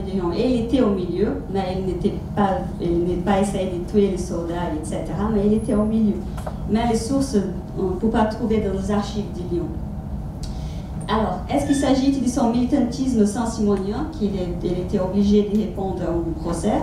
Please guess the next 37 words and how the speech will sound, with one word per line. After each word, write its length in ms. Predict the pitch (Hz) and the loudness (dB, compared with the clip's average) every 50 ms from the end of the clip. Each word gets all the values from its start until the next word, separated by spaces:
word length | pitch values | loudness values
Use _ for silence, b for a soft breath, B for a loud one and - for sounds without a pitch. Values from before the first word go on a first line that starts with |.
| - - - | -2 0 2
ou 180 | - 294 277 | 2 2 4
est-ce 220 | 247 247 240 240 - | 4 2 0 0 0
que 100 | - 254 | 0 -2
c'est 160 | 220 - - | -2 0 2
lié 540 | 214 220 214 202 - 208 208 226 226 226 202 | 2 2 2 2 2 2 2 2 2 2 2
au 240 | - 208 202 208 220 | 2 2 2 2 2
rôle 180 | 220 220 214 196 | 0 0 0 0
de 60 | - | -2
sa 140 | - 214 - | -2 -4 -4
communauté 680 | - - 262 247 240 226 208 - - 202 190 208 254 B B B B B B B - | -2 0 2 2 4 4 4 2 2 0 -2 -2 -4 B B B B B B B 2
pendant 400 | 220 208 208 202 208 214 240 254 - | 4 4 4 4 2 0 -2 0 0
l'insurrection 600 | 208 196 208 220 - - 208 208 196 - - 220 | 0 0 0 -2 0 2 2 2 2 2 0 0
de 200 | 214 196 190 185 | 0 -2 -2 -2
novembre 360 | 190 190 196 208 214 220 208 190 185 175 | -4 -4 -2 -2 -2 -2 -2 -4 -4 -6
de 60 | 170 | -4
trente 260 | - - 202 190 - - | -2 -2 -2 -2 -2 -4
et 1080 | - - - - - - - - - - - - - - - - - - - - - | -6 -6 -6 -8 -8 -8 -8 -8 -8 -8 -8 -8 -8 -8 -8 -8 -8 -8 -8 -2 2
un ? 80 | 285 302 | 4 4
Entre 100 | 302 - 311 | 4 4 4
les 180 | 302 285 262 277 | 4 4 4 4
années 220 | 277 269 277 269 | 2 2 2 2
de 120 | 226 233 - | 2 0 -2
trente 280 | - 269 262 262 - | -2 -2 0 0 2
et 180 | 247 240 226 240 | 2 2 2 0
un 240 | 240 214 - - 208 | 0 -2 -2 0 0
et 60 | 202 | 0
trente-quatre, 640 | - - 202 196 202 - - 214 208 240 262 - - - - - - - | 2 2 0 0 0 -2 -2 -2 -2 -2 -2 -4 -6 -6 -6 -6 -6 0
à 140 | - 202 214 | 4 4 4
Lyon, 300 | 220 - 196 185 - - - - - - - | 4 4 2 0 0 -2 -2 -4 -6 -8 -6
qui 140 | - - 214 | -2 -2 0
paraît, 560 | - 233 214 208 208 214 214 214 214 - - - | 2 4 4 4 4 4 4 4 2 2 0 -4
apparaît 480 | 185 185 185 247 254 240 233 220 233 | -4 -4 -2 -2 0 0 2 2 2
le 60 | 208 | 2
premier 400 | - - 277 269 262 254 247 254 | 2 2 2 4 4 4 4 4
journal 380 | 233 226 226 220 220 208 202 196 202 - 220 | 2 2 4 4 4 4 4 4 2 -2 -2
ouvrier, 420 | 214 202 208 208 196 - - - - - - - - - - - - | -2 0 2 2 2 2 0 -2 -4 -6 -6 -8 -8 -8 -6 0 2
pérenne, 400 | 240 233 202 208 226 269 285 | 4 4 6 4 4 4 2